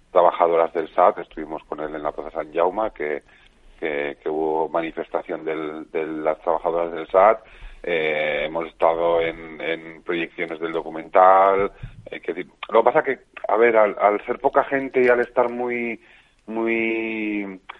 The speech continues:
en algunos casos también las distancias aquí en, en, en Barcelona y demás, hace imposible que podamos estar a-,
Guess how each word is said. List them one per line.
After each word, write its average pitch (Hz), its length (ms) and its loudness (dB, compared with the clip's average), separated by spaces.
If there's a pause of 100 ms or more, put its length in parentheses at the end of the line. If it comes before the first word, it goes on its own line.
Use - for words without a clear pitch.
(140)
en 98 120 -6
algunos 110 340 0
casos 107 260 0
también 107 680 0
las 101 180 2
distancias 110 680 0
aquí 104 220 -8
en, 98 380 -10 (100)
en, 90 640 -18 (400)
en 92 120 -6
Barcelona 104 680 4
y 104 80 -4
demás, 101 320 0 (340)
hace 92 220 0
imposible 98 560 -2
que 92 80 -10
podamos 85 460 -4
estar 82 340 2
a-, 80 220 0